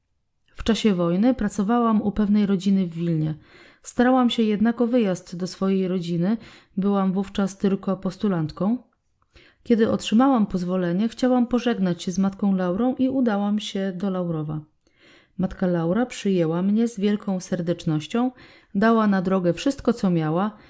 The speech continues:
wystarała się o furmankę, która odwiozła mnie do Wilna. Było to w tamtych warunkach coś nadzwyczajnego,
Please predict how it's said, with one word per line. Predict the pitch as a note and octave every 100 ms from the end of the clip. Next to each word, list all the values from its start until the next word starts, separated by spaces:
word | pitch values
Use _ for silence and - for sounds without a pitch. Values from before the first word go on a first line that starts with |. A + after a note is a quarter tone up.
| _ _
wystarała | G3 G#3 G#3+ A3 G#3 G3
się | F#3+
o | F3+
furmankę, | - G3 F#3+ G#3 G3 F3
która | - - F#3+
odwiozła | F#3 F3 G#3 F#3+ F#3+
mnie | F#3 F#3
do | E3+
Wilna. | E3+ E3+ D#3 D#3 - _ _ _ _ _ _
Było | G#3+ A#3+ B3
to | G#3+
w | -
tamtych | G#3+ G#3+ G#3
warunkach | F3+ F#3+ G#3 A3+ G3 -
coś | - G#3
nadzwyczajnego, | A3+ A#3+ A#3 A#3+ A#3+ A#3+ G#3 D#3 D3